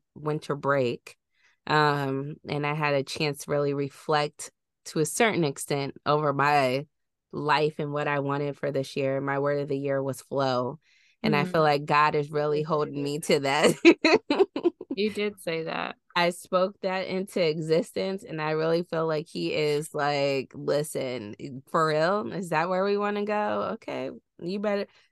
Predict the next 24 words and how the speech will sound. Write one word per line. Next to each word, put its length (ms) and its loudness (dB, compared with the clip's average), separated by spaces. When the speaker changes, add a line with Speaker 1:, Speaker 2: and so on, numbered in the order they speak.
Speaker 1:
you 120 -4
better 180 2
remember 420 -2
that 220 -2
word 260 -2
flow," 560 0
uh, 480 -2
which 300 0
in 160 -4
Speaker 2:
Mm-hmm. 60 -2
Speaker 1:
my 320 0
mind 520 -6
was 220 -6
just 340 -10
kinda 260 -2
roll 240 4
with 120 0
the 80 -6
flow, 480 0
but 440 -2
Speaker 2:
Yeah. 220 -12
Speaker 1:
I'm 180 -6
such 300 -6
a 180 -4